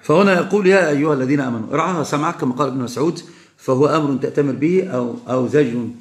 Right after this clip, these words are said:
أو لا تنزجر عنه. وكما قلنا أن، أن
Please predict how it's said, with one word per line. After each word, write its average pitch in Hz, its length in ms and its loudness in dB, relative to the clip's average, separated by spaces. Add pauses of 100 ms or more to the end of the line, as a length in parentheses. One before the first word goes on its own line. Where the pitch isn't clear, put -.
(260)
أو 120 80 -2
لا 147 180 0
تنزجر 139 520 -2
عنه. 117 300 -6 (400)
وكما 143 300 0
قلنا 208 520 -2
أن، 156 160 0
أن 143 500 -2